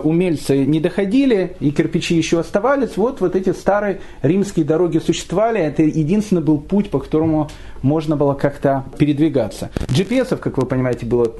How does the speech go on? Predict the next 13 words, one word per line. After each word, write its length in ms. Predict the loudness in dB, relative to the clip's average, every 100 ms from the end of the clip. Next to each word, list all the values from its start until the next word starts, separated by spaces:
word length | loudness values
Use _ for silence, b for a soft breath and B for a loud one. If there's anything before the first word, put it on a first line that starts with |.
| -6
э, 60 | -4
тоже 360 | 0 0 2
не 160 | 0 0
было, 180 | 0 -2
карт 340 | 0 -2 -2 -10 -18 -2
тоже 220 | 0 2
не 80 | 0
существовало, 760 | -2 -4 -4 0 2 4 2 0 B B
поэтому 560 | 0 0 0 -2 -2 -4 -2
подумать 640 | -2 0 0 2 0 -4 -2
о 140 | -2
том, 220 | 0 0
что 300 | 0 0 0